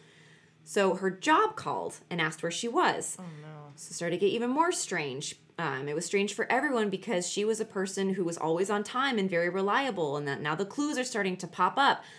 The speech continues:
Speaker 1: The back door was open. It wasn't locked. No one saw her on campus that afternoon or later at home. She didn't show up to a family dinner. Finally, the police were called. It took all of that,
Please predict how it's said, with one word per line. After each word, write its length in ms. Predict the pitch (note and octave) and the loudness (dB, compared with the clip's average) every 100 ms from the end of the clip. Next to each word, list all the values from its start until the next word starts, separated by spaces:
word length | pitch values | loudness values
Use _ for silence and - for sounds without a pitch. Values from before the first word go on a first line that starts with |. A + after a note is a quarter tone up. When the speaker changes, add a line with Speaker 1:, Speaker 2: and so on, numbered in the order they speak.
| - - | -12 -6
Speaker 1:
The 80 | |
back 280 | F3 F3+ F3+ | 0 0 0
door 200 | A#3 C4 | -2 0
was 160 | B3+ A#3+ | -2 0
open. 480 | E3 D#3 C3+ F2 E3+ - - | 0 0 -4 -8 -12 -16 -12
It 120 | D#3 | -8
wasn't 240 | E3 F#3+ | -6 -2
locked. 440 | A#3 A3 - - - - - - | 2 2 2 -4 -16 -18 -20 0
No 120 | G3 | 4
one 140 | G#3 A3 | 4 4
saw 240 | A#3+ A3 | 4 4
her 140 | A#3+ A3+ | 4 0
on 100 | A3 | 0
campus 380 | A#3+ C#4 C#4 C4 | -2 -2 -2 0
that 140 | F#3+ | 2
afternoon 540 | E3 E3 E3+ D#3 C#3+ | 2 0 -2 -2 -2
or 260 | - G3 G#3+ | 2 4 4
later 340 | G3 G#3 A3 | 4 4 4
at 140 | G#3+ - | 4 2
home. 400 | B3 B3+ D#3 C#3 - - | 0 0 -2 -4 -12 -8
She 140 | G#3 | -2
didn't 160 | A#3+ A3 | 0 0
show 200 | A#3+ A3+ | 2 2
up 140 | A3+ | 2
to 120 | B3 | -2
a 40 | A#3 | -2
family 380 | G#3 G3+ G#3 G3 | 0 0 0 0
dinner. 480 | A3+ C4 D#3+ E3+ - - _ - | 0 0 -2 -4 -10 -20 _ 2
Finally, 680 | A3+ A#3 B3+ A#3 F#3+ D#3+ C#3+ - | 4 6 4 2 2 0 -2 -2
the 80 | |
police 380 | F3 F#3 F3+ E3 | -2 2 2 0
were 80 | C#3+ | -6
called. 300 | - C3 - | -4 -4 -4
It 60 | - | -4
took 180 | A#3+ | 2
all 200 | G3 G#3 | 4 6
of 120 | A3 F#3 | 4 4
that, 360 | D#3 - - | 4 2 -6